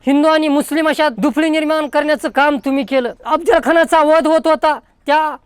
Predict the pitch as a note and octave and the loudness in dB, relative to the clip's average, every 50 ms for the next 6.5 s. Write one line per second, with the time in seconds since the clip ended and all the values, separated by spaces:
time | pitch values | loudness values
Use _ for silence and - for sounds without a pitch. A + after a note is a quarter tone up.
0 | _ _ _ _ - - C4 B3+ G#3+ D4+ D#4 D4 C#4 C#4+ D4+ D4+ C#4 - - D4+ | _ _ _ _ -4 -2 -2 0 0 0 0 0 -2 -2 -4 -4 -4 -2 -2 0
1 | C#4 A#3 C#4+ - _ - D4+ D4+ D4 D4 D4 D4+ D4+ D4+ C#4+ C#4 C#4+ C#4+ C4+ A3 | 0 0 -2 -4 _ -4 -4 0 0 0 0 0 0 0 -2 -2 -4 -6 -8 -10
2 | - _ _ _ _ _ _ - - C4+ C#4 D#4 D#4 D4 C4 - - - - C#4 | -14 _ _ _ _ _ _ -8 -6 -4 -2 -2 -2 -4 -6 -8 -10 -4 -4 -2
3 | A3+ G#3+ D#4 F4 E4+ E4 B3 D4 C#4+ A#3+ C4+ D#4+ E4 D#4+ E4 D#4 D4 D#4+ D#4+ D#4 | 0 0 0 0 0 0 -2 -2 -2 0 2 2 2 2 2 2 0 0 0 2
4 | D#4 D#4 D#4+ D#4+ C#4 - E4+ C4+ - D4 B3 E4 D#4+ D#4 D#4+ B3 D#4+ C#4+ - - | 2 2 2 0 0 -2 -4 -2 -2 -4 -2 -2 -4 -4 -4 -6 -6 -8 -4 -2
5 | D4 D#4 D#4 D4 D#4 D4+ D#4 C#4 C4+ - - D#4+ D#4 C#4+ C#4+ D#4 D#4 D#4+ D#4 D4+ | 0 0 0 0 0 -2 -2 -2 -2 -4 -2 -2 -2 -2 -2 -2 0 0 0 0
6 | D4+ - D#4+ D4+ B3+ D4 D#4 D#4 D#4 C#4+ | -2 -4 -6 -4 -2 -2 0 0 -2 -4